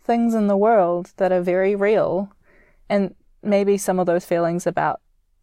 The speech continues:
some other, like, you know, more foundational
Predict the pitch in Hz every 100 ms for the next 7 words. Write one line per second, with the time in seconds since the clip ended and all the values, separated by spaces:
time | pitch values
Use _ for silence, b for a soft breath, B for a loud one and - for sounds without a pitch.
0 | _ - 175 175 165 160 170 180 170 -
1 | - _ _ _ _ _ _ _ _ _
2 | - 190 170 - 180 175 165 165 175 _
3 | _ _ _ _ _ _ _ - 185 180
4 | 165 151 - 170 165 160